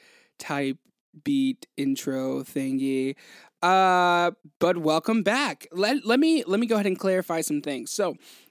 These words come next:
in this podcast, I, uh, I work, I work for a church back home, and we just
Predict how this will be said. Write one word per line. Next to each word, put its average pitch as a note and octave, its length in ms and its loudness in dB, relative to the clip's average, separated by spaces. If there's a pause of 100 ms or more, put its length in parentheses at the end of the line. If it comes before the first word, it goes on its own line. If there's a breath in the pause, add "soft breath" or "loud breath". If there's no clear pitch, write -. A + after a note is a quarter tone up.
in G3 200 0
this C#4+ 200 0
podcast, D#3 1080 -6
I, D#3+ 840 0 (180)
uh, C3+ 560 -6
I D3+ 120 -6
work, C4+ 480 -2
I G#3 160 2
work C4 340 -2
for G3 460 -2
a D3+ 160 -6
church G3 580 -6 (320)
back F3 220 -4
home, F#3+ 340 -2
and C#3+ 140 -2
we D3 120 0
just - 340 -8